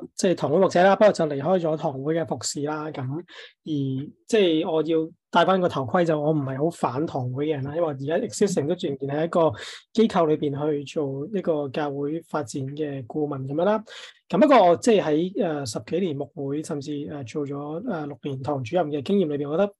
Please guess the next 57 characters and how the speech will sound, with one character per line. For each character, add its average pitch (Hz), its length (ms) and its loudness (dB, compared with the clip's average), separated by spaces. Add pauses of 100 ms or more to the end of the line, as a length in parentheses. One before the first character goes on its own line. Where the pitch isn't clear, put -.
即 202 120 0
係 175 80 4
好 170 80 4
似， 160 240 -2 (420)
呃， 147 140 -4
頭 135 100 -8
先 190 140 2
阿 180 100 0
Deep 208 240 0
分 196 160 2
享 165 140 0
到， 160 100 2
其 135 100 0
實 127 160 -6
喺 139 140 -2
堂 196 160 4
會 135 300 -2
實 147 200 -2
際 143 440 -2
面 143 160 -4
對 147 160 -2
住 - 180 -10 (320)
即 - 140 -2
係 156 80 2
成 139 160 -6
個 139 80 -8
運 143 280 -2
作 151 160 0
上 139 240 -6
邊 139 200 -8
都 175 80 0
有 143 160 -2
好 147 160 -6
多 165 120 2
限 135 220 -6
制 147 140 -8
啦。 151 180 0 (400)
咁 240 180 6
而 214 60 6
頭 147 100 0
先 190 140 4
都 240 80 6
提 151 180 0
到 147 140 -2
特 156 120 -2
別 143 260 -6
即 214 140 2
係 175 100 2
喺 147 280 -2
整 147 240 -2
個 156 320 2 (220)
帶 160 220 2
人 135 160 -2
信 165 240 0
主 165 160 -2
啦， 226 320 4
去， 151 340 0